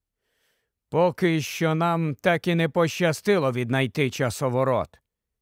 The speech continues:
Ідуть перемовини із русаліями, аби ті прочесали озеро». Гаррі сідає. Вони обоє почувають себе незручно. «Гарна кімната»,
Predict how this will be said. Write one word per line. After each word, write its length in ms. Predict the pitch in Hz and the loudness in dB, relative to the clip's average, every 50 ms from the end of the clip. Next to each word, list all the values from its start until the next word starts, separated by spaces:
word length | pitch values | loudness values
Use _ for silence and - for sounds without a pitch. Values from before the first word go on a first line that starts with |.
| _ _ _ _ | _ _ _ _
Ідуть 500 | - - 120 127 123 156 180 185 - - | -8 -6 -6 -2 0 2 2 0 0 -2
перемовини 720 | - 170 160 160 160 160 175 185 180 160 165 160 160 160 160 | -2 0 0 0 0 0 0 0 0 0 0 0 0 0 0
із 160 | 156 143 120 | -2 -2 -2
русаліями, 840 | 147 151 165 147 - - 196 190 175 156 135 127 117 113 113 117 113 | -2 -2 -2 -4 -2 0 2 4 4 4 2 0 0 0 0 0 0
аби 240 | 113 117 113 127 127 | -2 -2 -2 -2 -4
ті 260 | 110 - 156 165 170 | -4 -2 -2 -2 -2
прочесали 1000 | - - 147 139 139 120 - 147 139 127 - - - 156 151 147 147 147 147 - - | 0 -2 -2 -2 -2 -2 -2 -4 -4 -4 -4 -2 0 2 2 2 2 0 -2 -2 -2
озеро». 580 | 165 170 156 147 135 98 113 110 98 80 64 - _ _ _ _ _ _ _ _ _ _ _ _ _ _ _ _ _ _ _ _ _ _ _ _ _ - | 0 2 2 2 2 0 -2 -2 -4 -4 -6 -10 _ _ _ _ _ _ _ _ _ _ _ _ _ _ _ _ _ _ _ _ _ _ _ _ _ -10
Гаррі 540 | 107 107 127 156 180 175 170 170 170 170 156 | -6 -2 2 4 4 4 4 2 2 0 0
сідає. 720 | - - - 156 147 131 123 127 110 92 85 76 - - _ _ _ _ _ _ _ _ _ _ _ _ - | -2 -4 -4 -4 -2 -2 0 -2 0 0 -2 -6 -8 -12 _ _ _ _ _ _ _ _ _ _ _ _ -4
Вони 220 | 120 139 160 185 | -2 0 2 2
обоє 380 | 196 190 180 190 220 220 208 190 | 2 2 2 2 2 4 2 2
почувають 720 | 147 - 165 147 - 151 147 135 151 160 160 160 160 131 | 2 0 0 0 0 -4 -2 2 2 4 4 2 2 -2
себе 340 | - - - 139 120 131 139 | -4 -4 -2 -2 0 0 0
незручно. 800 | 139 147 143 123 123 143 151 135 113 - - - 104 78 - - _ _ _ _ _ _ _ _ _ _ _ _ _ _ _ _ _ _ _ _ - | 0 0 -2 -2 -2 -2 -2 -2 -4 -6 -8 -10 -10 -10 -12 -16 _ _ _ _ _ _ _ _ _ _ _ _ _ _ _ _ _ _ _ _ -10
«Гарна 840 | 107 107 107 135 160 170 170 165 170 165 165 160 156 151 147 143 127 | -8 -4 -2 2 2 4 4 2 2 2 2 2 2 2 2 0 -2
кімната», 840 | - - - 147 147 151 156 170 170 156 123 95 - 104 85 - | -4 -4 -2 -2 0 0 2 2 2 2 0 -2 -4 -8 -8 -8